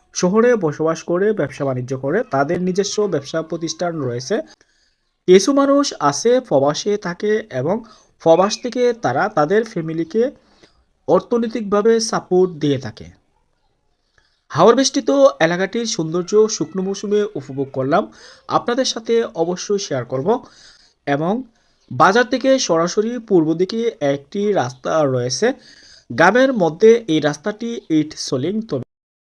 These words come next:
কিছু দূর আসার পর ইট সোলিং শেষ হওয়ার পর কাঁচা রাস্তা ধরে কাঞ্জা বিলের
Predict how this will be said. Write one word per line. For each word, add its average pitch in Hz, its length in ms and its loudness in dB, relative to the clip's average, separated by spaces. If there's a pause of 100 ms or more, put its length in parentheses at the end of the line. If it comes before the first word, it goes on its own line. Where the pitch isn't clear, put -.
(400)
কিছু 185 320 -8
দূর 269 240 -2 (180)
আসার 165 320 0
পর 208 260 4 (180)
ইট 151 160 2
সোলিং 208 340 2
শেষ 165 260 -4
হওয়ার 127 280 0
পর 170 160 4 (540)
কাঁচা 170 320 4 (100)
রাস্তা 156 340 0 (120)
ধরে 143 240 4 (580)
কাঞ্জা 202 400 4
বিলের 226 380 2